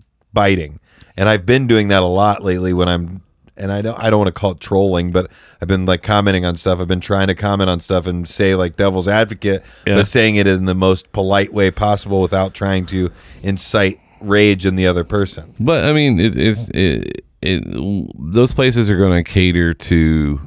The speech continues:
Speaker 2: the ninety, ninety, ninety, ninety-five percent that are gonna come in there because
Speaker 1: Right.
Speaker 2: it's still a business, like, and, and things like that. So, like, some, some places are over. I mean, I worked at a, a sporting goods store that where I couldn't have earrings and my hair had to be short.
Speaker 1: Right.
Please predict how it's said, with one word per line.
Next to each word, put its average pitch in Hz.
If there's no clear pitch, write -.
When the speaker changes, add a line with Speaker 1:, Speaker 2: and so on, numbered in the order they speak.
Speaker 2:
the 82
ninety, 85
ninety, 82
ninety, 82
ninety-five 80
percent 80
that 80
are 82
gonna 80
come 80
in 76
there 73
because 76
Speaker 1:
Right. 82
Speaker 2:
it's 92
still 101
a 95
business, 85
like, 71
and, 62
and 85
things 80
like 78
that. 78
So, 82
like, 80
some, 120
some 123
places 110
are 95
over. 104
I 67
mean, 92
I 98
worked 95
at 90
a, 82
a 82
sporting 98
goods 73
store 78
that 78
where 73
I 82
couldn't 71
have 82
earrings 82
and 76
my 73
hair 80
had 80
to 78
be 76
short. 85
Speaker 1:
Right. 90